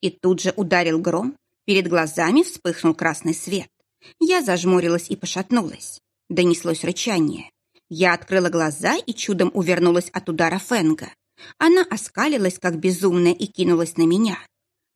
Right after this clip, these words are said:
Кумихима метнулся вперёд и захлестнулся петлёй на шее обезумевшей соперницы.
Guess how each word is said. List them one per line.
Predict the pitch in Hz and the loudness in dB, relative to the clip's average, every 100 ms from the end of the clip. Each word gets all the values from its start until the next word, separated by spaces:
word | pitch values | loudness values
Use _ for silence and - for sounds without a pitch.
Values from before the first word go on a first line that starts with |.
| - | -2
Кумихима | 190 185 175 190 180 | 2 2 2 2 4
метнулся | 175 175 185 180 180 | 4 2 2 2 0
вперёд | 165 - 156 185 - | -6 -2 0 2 0
и | - 226 | -2 -2
захлестнулся | 185 - 180 - 180 175 180 | -2 -2 -4 0 0 0 -4
петлёй | - 160 160 170 311 | -6 -2 0 2 4
на | 233 185 | 2 0
шее | - 180 175 | -2 -4 -2
обезумевшей | 180 170 165 180 165 - 165 | -2 -2 0 2 2 0 -8
соперницы. | 180 180 214 165 160 - - | -6 -2 0 0 -2 -6 -14